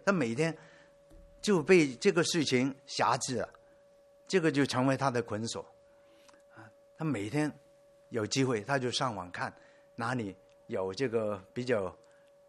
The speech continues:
又便宜又好的这个二手的，就买一辆。结果有一天，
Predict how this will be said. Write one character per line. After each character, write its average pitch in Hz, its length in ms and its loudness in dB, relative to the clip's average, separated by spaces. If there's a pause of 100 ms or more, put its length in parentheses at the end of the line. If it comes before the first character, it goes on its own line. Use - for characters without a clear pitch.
(320)
又 147 200 2
便 120 300 0
宜 143 40 2
又 127 100 4
好 101 340 -6
的 117 180 -4 (320)
这 127 160 -2
个 107 120 0
二 135 200 8
手 101 220 0
的， 95 100 -6 (520)
就 117 120 -10
买 95 160 -4
一 101 140 -4
辆。 107 180 -2 (1700)
结 196 160 12
果 196 140 12
有 147 120 12
一 165 80 10
天， 165 240 12